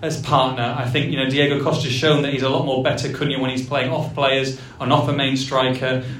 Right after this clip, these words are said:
but the reception that he gets, he could be a big fan favourite next year, and they're gonna need him to fire because he wasn't cheap. He's one of Lopetegui's main men that he came in, and they might have paid a little bit overpriced, but they had to beat pla-, they had to beat teams to it. And at that time,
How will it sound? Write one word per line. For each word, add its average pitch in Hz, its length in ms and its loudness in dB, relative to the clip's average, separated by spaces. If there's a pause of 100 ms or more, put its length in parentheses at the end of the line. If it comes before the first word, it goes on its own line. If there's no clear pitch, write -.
but 156 260 4
the 160 140 0
reception 170 560 2
that 165 100 -2
he 156 140 2
gets, 135 340 0
he 190 220 2
could - 160 -2
be 139 100 2
a 131 80 2
big 151 180 2
fan 131 240 0
favourite 131 280 4
next 127 240 -4
year, 123 260 -2 (100)
and 165 140 2
they're 185 80 6
gonna 202 140 4
need 285 160 2
him 285 80 2
to 220 100 2
fire 120 260 4
because 175 300 4
he 175 80 6
wasn't 170 300 4
cheap. - 320 0 (260)
He's 151 120 -4
one 185 120 4
of 185 60 4
Lopetegui's 175 500 4
main 175 220 6
men 165 160 6
that 170 100 4
he 170 80 0
came 156 300 2
in, 127 320 0 (160)
and 143 240 4
they 147 80 0
might 175 220 4
have 165 60 -4
paid 151 200 4
a 131 40 2
little 135 220 2
bit 147 120 2
overpriced, 135 680 2
but 165 80 -4
they 143 80 -2
had - 100 -2
to - 100 -4
beat 156 240 0
pla-, 156 180 0
they 160 80 0
had 151 100 2
to 147 80 -4
beat 165 180 0
teams 156 320 0
to 147 140 0
it. 139 80 2
And 147 80 0
at 165 80 -2
that 165 180 2
time, 127 380 0